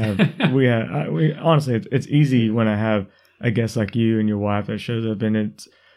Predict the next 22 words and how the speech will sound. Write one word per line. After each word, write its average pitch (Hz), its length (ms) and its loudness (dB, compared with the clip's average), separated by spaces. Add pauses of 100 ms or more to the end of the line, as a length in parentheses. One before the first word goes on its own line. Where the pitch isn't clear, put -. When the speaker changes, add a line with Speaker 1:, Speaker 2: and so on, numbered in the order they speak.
(240)
Speaker 1:
really 147 260 2
cool 123 240 2
that 107 160 -2
she's - 260 -4
here 120 300 -2
to 117 100 -6
listen 110 340 -4
in 127 200 0
on 107 140 0
this, 98 200 0
'cause 110 180 -4
it 110 100 -4
just 123 220 -2
shows 107 300 -4
you 110 100 -6
how 107 220 -6
supportive 101 800 -6 (340)
she 131 220 -2
is. 117 100 2
I 117 60 2
mean, 139 120 4
there's 180 200 2